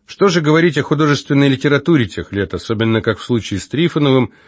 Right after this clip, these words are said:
намертво привязанной к реалиям позднесоветской эпохи? Между прочим, многие и смотрят сегодня на его творчество как на ее литературный оттиск,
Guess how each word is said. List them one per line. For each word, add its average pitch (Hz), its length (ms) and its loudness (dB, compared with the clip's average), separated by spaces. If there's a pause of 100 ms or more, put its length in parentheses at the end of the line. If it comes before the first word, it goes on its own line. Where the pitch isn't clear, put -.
(340)
намертво 156 500 2
привязанной 139 600 2
к - 80 -8
реалиям 123 640 2
позднесоветской 104 1000 -2
эпохи? - 480 -4 (1400)
Между 131 280 0
прочим, 139 360 2
многие 131 380 4
и 127 40 4
смотрят 117 460 -2
сегодня 110 360 -2
на 101 120 -2
его 104 180 -2
творчество 113 540 -2
как 104 240 -6
на 113 60 0
ее 117 260 2
литературный 113 640 0
оттиск, 135 560 -4